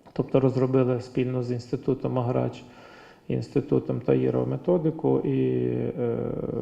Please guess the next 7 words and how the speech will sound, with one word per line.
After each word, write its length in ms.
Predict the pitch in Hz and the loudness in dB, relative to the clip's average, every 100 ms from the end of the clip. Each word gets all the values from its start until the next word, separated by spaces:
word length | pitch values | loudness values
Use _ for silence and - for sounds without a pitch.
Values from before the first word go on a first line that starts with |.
| 120 120 - | -6 -10 -10
м, 300 | - 65 64 - - _ _ _ _ _ _ _ 147 139 127 139 | -6 -4 -6 -8 -18 _ _ _ _ _ _ _ -8 -6 -6 -2
зафі-, 340 | 127 127 - | 0 0 0
зафіксували 840 | 131 135 127 135 - 131 135 131 | 0 0 0 -4 0 4 6 4
це. 160 | 127 123 | 2 -2
Тобто 320 | - 131 - | -2 -4 -4
це 280 | - 160 165 | 0 4 6
є 260 | 151 147 | 6 6